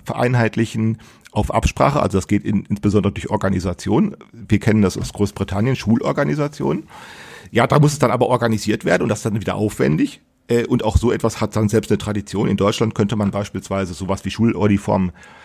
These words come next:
äh, gar nicht einführen. In Großbritannien ist so etwas sehr normal. Ähm, erstens mal beruht es selbst auf Tradition und zweitens auch da, wo es nicht auf Tradition beruht, also wo es tatsächlich durch Organisation geht, auch da f-, stößt das auf Schwierigkeiten. Ähm,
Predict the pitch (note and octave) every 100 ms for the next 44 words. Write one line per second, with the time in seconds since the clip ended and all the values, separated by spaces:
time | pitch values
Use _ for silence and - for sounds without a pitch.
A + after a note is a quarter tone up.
0 | - - G2+ G2+ G2 - G#2+ - D3+ C#3+
1 | G2+ G2 - F#2+ G2 G#2+ G2+ F#2+ G2+ G2
2 | F#2+ F#2+ F#2 F2 F#2 D3+ - - - -
3 | - - - - - - - - _ -
4 | C3+ B2+ C3+ C#3 C#3 - - C#3 C#3+ C3+
5 | A#2+ A#2 G#2 - G2+ A2+ A2+ A#2+ B2 -
6 | G#2 - A2+ G2+ - G2 A#2+ - C3 B2+
7 | - C#3+ C#3 B2 C3 A#2 G2+ A#2 C3+ -
8 | D#3+ D3+ D#3+ E3+ D#3 - A2 G#2 G#2+ -
9 | G#2 A2 A#2+ A#2+ - G#2+ G#2+ G#2 G#2 A#2
10 | A2+ - - G4 - - - - A2+ G2+
11 | G2+ G2 - G2 G#2+ - A#2 - D3+ -
12 | A#2